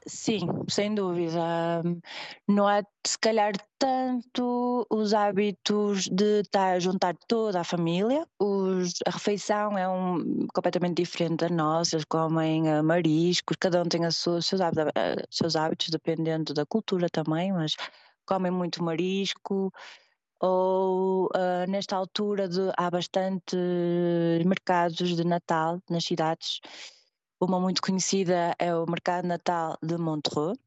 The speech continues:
que é pertinho do lago, é muito bonito. Lá va-, vamos regularmente lá e comemos a raclette, ou fondue de queijo, ou os, alguns pratos típicos com foie gras.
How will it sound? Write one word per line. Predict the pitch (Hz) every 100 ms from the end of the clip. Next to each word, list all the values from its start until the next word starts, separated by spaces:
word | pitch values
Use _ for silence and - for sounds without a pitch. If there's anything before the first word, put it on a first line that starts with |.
| _ -
que | 185
é |
pertinho | 175 165 170 165
do | 156
lago, | 156 151 185
é | 185
muito | 170 147
bonito. | 156 160 160 160 175
Lá | 175 165 160
va-, | 160 160 156 147
vamos | - 170 170 -
regularmente | - 196 180 170 160 165 165 160 -
lá | 165 160 160 160 160 156 208 _
e | - 156 151 -
comemos | 185 180 165
a |
raclette, | 165 160 - 180 214 247 262 220
ou |
fondue | 180 180 165 160
de |
queijo, | - - 190 208 240 262 269 262
ou | 254 190
os, | 180 165
alguns | 180 170 170 180
pratos | - 190 180 -
típicos | - 196 - 185 - 190 185 180 - - - - -
com | - 180
foie | - 175 170
gras. | - - 170 175